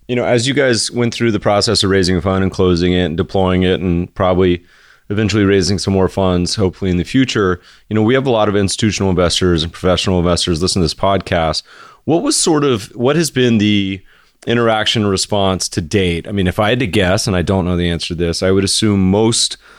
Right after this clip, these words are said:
of the interest investors, L Ps on your side have been high net worth individuals, family offices, sort of,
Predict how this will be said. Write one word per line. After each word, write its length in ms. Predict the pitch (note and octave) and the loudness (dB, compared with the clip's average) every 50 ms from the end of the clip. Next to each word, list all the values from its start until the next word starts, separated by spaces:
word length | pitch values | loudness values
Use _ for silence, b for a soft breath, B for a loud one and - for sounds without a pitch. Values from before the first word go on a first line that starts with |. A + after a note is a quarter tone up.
| B B B B B - | B B B B B -4
of 580 | G2 G2+ G2+ G2 F#2+ F#2 F2+ F2+ E2 - - - | -2 0 2 2 2 2 2 2 0 -2 -8 -10
the 240 | - - G#2 - - | -4 -2 0 0 0
interest 640 | G#2+ G2 - - A2 G#2 F#2 - - - - - - _ _ _ _ - | 0 0 0 2 2 2 2 2 0 -2 -6 -10 -16 _ _ _ _ -12
investors, 800 | D#2 F#2+ G2 G2+ G#2 G#2 F2+ G2+ G2 - - G#2 G2+ F2 - | -10 -8 -6 -4 -4 -2 0 0 0 0 2 2 0 0 0
L 160 | - G#2 G2+ | 0 0 0
Ps 240 | F2 - G#2+ G2 D#2+ | 0 2 2 2 2
on 80 | F#2 F#2+ | 2 2
your 120 | F#2 F2 | 2 2
side 340 | - - G2+ F#2 F2+ F2+ F2 | 2 2 2 2 2 2 2
have 120 | F2+ D2+ | 2 0
been 460 | - G2+ G2 F#2+ F#2 F#2 F2+ E2+ E2 - b b b b b b b | 0 0 0 2 0 0 -2 -4 -8 -12 b b b b b b b
high 180 | - - G2 | -6 -2 0
net 160 | G2 G2+ G2+ F2+ | 2 2 2 4
worth 260 | F#2+ F#2+ F#2+ F#2 - | 4 2 2 2 2
individuals, 1000 | G2+ F#2+ E2+ D#2 G2 D#2+ E2+ G2 F#2+ F2+ F#2 F2+ F2+ F2+ F2+ - - - - - | 0 0 0 0 0 0 2 2 2 4 4 2 2 2 0 -2 -4 -6 -8 -6
family 340 | - - E2 E2+ F2 F2+ F2 | -4 -2 -2 0 0 0 0
offices, 880 | F2 F#2+ G2 - - F#2+ - - G2+ F#2+ F2+ F2+ F2 F2 F2 E2+ - | 2 0 0 0 0 -2 0 0 2 2 4 4 4 4 2 2 0
sort 260 | - - G#2 F#2+ F2+ | 0 2 2 2 4
of, 200 | F#2 F2 D#2+ D2+ | 4 2 2 0